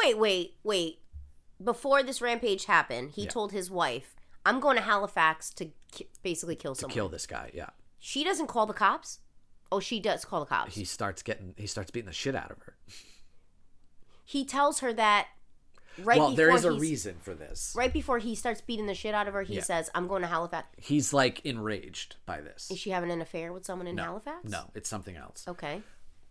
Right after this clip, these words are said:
Speaker 2: Wortman killed twenty-two people. Thirteen of the dead were found in Portapique, four in Wentworth, two in Debert, and three in Shubenacadie.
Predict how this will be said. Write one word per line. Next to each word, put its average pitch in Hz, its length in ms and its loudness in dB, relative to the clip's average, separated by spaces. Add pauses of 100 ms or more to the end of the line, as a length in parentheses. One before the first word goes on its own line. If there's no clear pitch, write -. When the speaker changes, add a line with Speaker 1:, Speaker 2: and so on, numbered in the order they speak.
Speaker 2:
Wortman 170 400 6
killed 135 260 4
twenty-two 120 400 0
people. 90 420 -6 (180)
Thirteen 170 440 2
of 151 60 -2
the 143 80 2
dead 117 280 2
were 110 80 -2
found 104 320 -2
in 104 140 -8
Portapique, 101 640 -4 (100)
four 117 340 2
in 101 160 -4
Wentworth, 110 500 0 (120)
two 208 200 2
in 123 100 -2
Debert, 101 420 -2
and 98 180 -8
three 110 320 -4
in 98 260 -6
Shubenacadie. 92 680 -8